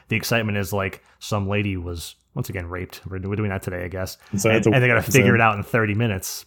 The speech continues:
Speaker 1: minus commercials, minus everything else. And it's like, that's, like, the normal thing everyone watches. Like, Game of Thrones is exciting in that regard 'cause there's stakes. But, like, this is, this is, like, direct, intense life or death stakes. Like, in Game of Thrones, the stakes aren't life and death regularly. Like, it exists, but it's not,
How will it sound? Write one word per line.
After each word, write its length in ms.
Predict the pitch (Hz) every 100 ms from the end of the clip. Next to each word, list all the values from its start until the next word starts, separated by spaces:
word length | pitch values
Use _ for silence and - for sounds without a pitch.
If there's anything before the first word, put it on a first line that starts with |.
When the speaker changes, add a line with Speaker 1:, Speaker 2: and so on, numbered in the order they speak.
| _
Speaker 1:
minus 360 | 110 101 104 95
commercials, 500 | - 107 104 101 95
minus 480 | 98 101 98 - - -
everything 320 | 95 95 95
else. 320 | 98 101 - _ _ -
And 80 | 110
it's 100 | -
like, 120 | 117
that's, 160 | 147 170
like, 120 | 143
the 80 | 117
normal 280 | 120 113
thing 240 | 110 120 107
everyone 260 | 101 98
watches. 380 | 92 95 - 90
Like, 220 | 95 95 - _ -
Game 180 | 131 127
of 80 |
Thrones 340 | - 120 117 101
is 80 | 98
exciting 520 | - - 104 98 92
in 100 | 92
that 140 | 92
regard 320 | 98 101 95 -
'cause 140 | 87
there's 180 | 92 -
stakes. 400 | - 101 92 -
But, 120 | 113
like, 140 | 110 131
this 160 | 156
is, 240 | 131 101 - _ _
this 160 | 143 135
is, 140 | 123
like, 280 | 117 110 92
direct, 580 | 117 107 104 110 - - -
intense 680 | 104 95 - 117 110 - -
life 280 | 104 107 104
or 60 |
death 200 | 95 98
stakes. 260 | - 92 87
Like, 100 | 135
in 60 | 143
Game 180 | 180
of 80 | 143
Thrones, 300 | - 135 113
the 80 | 104
stakes 340 | - 117 113
aren't 220 | 107 95 95
life 200 | 92 92
and 120 | 90
death 220 | 92 -
regularly. 520 | 95 87 82 82 80 _ _ -
Like, 140 | 131
it 100 | 143
exists, 800 | 117 92 95 117 123 127 - -
but 120 | 110 104
it's 160 | -
not, 320 | 117 110 104